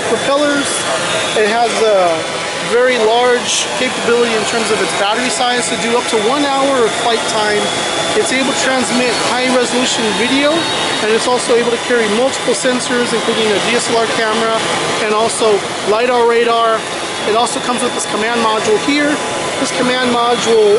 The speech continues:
is able to, uh, do autopilot, so that way you can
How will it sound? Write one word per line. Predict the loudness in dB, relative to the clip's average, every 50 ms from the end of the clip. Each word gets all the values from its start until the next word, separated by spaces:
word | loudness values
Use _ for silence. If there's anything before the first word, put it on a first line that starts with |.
| 2 2 0
is | 0 0 2
able | 2 2 2 2 2 2 2
to, | 2 0 -4 0 0 2 2 0 -2 -2 -4 -6 -6 -2 -2
uh, | 0 2 2 4 4 4 2 2 0 -2 -4 -4 -4 -4 -4 -4 -2
do | -2 0 2 2
autopilot, | 2 2 2 2 0 0 0 0 0 2 2 0 0 -2 -2 -4
so | -2 0 0
that | 2 2 0 2 2
way | 2 2 2
you | 0 -2 -4 -2 0
can | 0 0